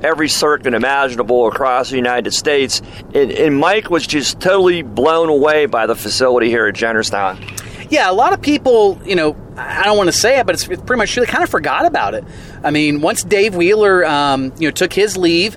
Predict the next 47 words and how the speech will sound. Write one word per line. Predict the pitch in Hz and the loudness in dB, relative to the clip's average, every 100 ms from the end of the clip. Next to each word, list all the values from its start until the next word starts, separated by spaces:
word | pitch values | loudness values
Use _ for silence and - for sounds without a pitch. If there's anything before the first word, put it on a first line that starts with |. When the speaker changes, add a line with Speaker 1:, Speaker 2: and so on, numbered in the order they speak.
| - - - - - | -12 -20 -20 -20 -18
Speaker 2:
it | - - 214 | -10 -6 -4
kind | 226 262 | -2 -2
of | 254 | -2
fell | - - 214 262 | -6 -2 2 2
into | 269 240 | 2 0
disrepair. | 226 - 214 208 226 | -2 -2 -4 0 2
Everybody | 226 220 | 2 0
kinda | 214 196 | 0 -4
forgot | 175 165 190 220 | -2 -2 0 0
about | 202 202 226 | 2 2 2
it, | 196 | 0
and, | 170 | -2
and, | 165 165 | -2 -2
and | 160 135 - - - | -4 -6 -8 -16 -16
fortunately, | - 208 302 403 - 226 170 156 151 | -4 2 2 2 0 0 0 0 0
it's | 175 185 | -2 -2
not | 180 202 | 0 0
like | 196 | 0
a | 185 | 0
lot | 180 180 | 0 2
of | 156 | 2
other | 175 | 0
ghost | 180 151 156 - | 0 0 -2 -2
tracks | 151 160 - | -2 -2 -4
that | 143 | -4
just | 160 - - | -2 -2 0
sit | 165 | -2
and | 165 170 | -2 -4
rot | 139 123 139 | 0 0 0
and | 170 | -2
grow | 147 143 139 | -2 2 2
over. | 240 240 135 143 - - - | 2 0 -4 -6 -10 -20 -4
Uh, | 143 | -2
there | 143 175 | 0 2
were | 185 | 0
people | - 202 208 | -2 -8 -8
here | - - 202 | -8 -2 -2
passionate | - - 170 180 202 190 | -2 -4 -2 -2 -2 0
about | 190 190 | 0 -2
the | |
facility, | 220 - 175 143 139 190 - - - | -6 -2 2 2 0 -8 -12 -20 -10
passionate | 151 156 180 202 196 | -4 -2 -2 -2 0
about | 190 175 | 0 0
racing | 165 175 180 | 0 0 -2
in | 185 | -2
this | 196 | -4
region, | 160 127 117 139 | -6 -8 -6 -8